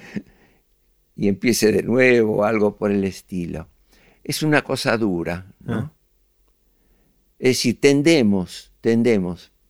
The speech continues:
Speaker 1: pero no hay un principio de justicia.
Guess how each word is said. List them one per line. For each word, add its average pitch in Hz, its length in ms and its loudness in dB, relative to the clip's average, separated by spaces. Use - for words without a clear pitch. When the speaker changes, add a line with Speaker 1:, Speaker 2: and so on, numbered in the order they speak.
Speaker 1:
pero 110 560 -8
no 131 140 -2
hay 107 140 2
un 95 120 -2
principio 101 580 -4
de 92 140 -4
justicia. - 880 -8